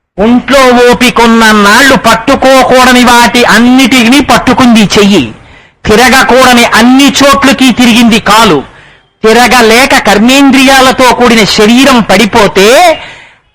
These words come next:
తన మలమూత్రములను తాను లేచి విసర్జించుకోగలిగినంతసేపు మాత్రమే ఈ శరీరాన్ని ఎవరైనా చూస్తారు.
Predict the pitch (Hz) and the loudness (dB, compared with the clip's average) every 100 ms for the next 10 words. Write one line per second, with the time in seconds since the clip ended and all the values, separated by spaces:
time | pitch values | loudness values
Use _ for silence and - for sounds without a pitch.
0 | _ 202 226 233 190 185 247 262 277 269 | _ -2 0 0 0 0 2 2 2 0
1 | - 269 262 254 247 240 202 214 262 254 | -2 -2 0 0 0 -2 -2 0 0 0
2 | 185 190 233 269 269 233 220 208 262 196 | 0 0 0 -2 -2 -4 -4 -2 -4 -2
3 | 214 269 - 254 254 254 247 240 220 240 | -2 -2 0 -2 0 0 0 0 0 0
4 | 233 226 233 - 233 233 226 226 214 - | 0 -2 -4 -2 0 0 0 0 -2 -2
5 | 226 220 247 302 - 247 247 - 220 262 | -2 0 0 0 -2 -6 -8 -4 -4 -2
6 | 254 240 208 180 180 277 285 277 - 247 | -2 -4 -6 -8 -4 -2 -2 -2 -6 -10
7 | - - | -16 -18